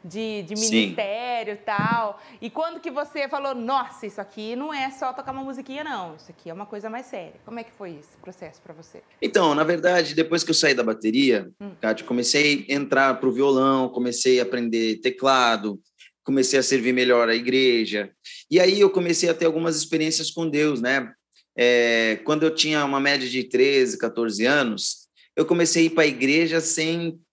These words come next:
Speaker 2: ter a vontade de estar na igreja, né? Eu comecei a meio que desviar.
Speaker 1: Eita.
Speaker 2: E tudo isso gerou em mim uma, uma mudança, né? De comportamento, de atitude.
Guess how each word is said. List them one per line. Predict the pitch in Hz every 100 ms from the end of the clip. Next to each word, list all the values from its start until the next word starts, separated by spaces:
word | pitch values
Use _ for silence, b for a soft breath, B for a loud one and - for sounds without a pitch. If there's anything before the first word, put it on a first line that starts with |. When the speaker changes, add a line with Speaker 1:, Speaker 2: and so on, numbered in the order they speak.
| -
Speaker 2:
ter | 180 190
a |
vontade | 139 143 135 135 127 113
de | 113 117
estar | - 131 123
na | 113
igreja, | 107 104 98 90 101
né? | 123
Eu | 123
comecei | 131 135 131 151 156
a | 156
meio | 151 156
que | 156 156
desviar. | 156 165 160 160 131 95 - _ _ B 202
Speaker 1:
Eita. | 196 B -
Speaker 2:
E | 151 156 151 147 - -
tudo | 196 185 165
isso | 165 196 - 147 131 123
gerou | 113 147 156
em | 160
mim | 151 151 175
uma, | 180 180 180
uma | 160 160
mudança, | 165 185 147 160 170 156 131 113
né? | 113 135 131 117 104
De | -
comportamento, | 117 110 120 135 151 156 160 147 117 110
de | 104
atitude. | 110 - - 143 151 131 101 95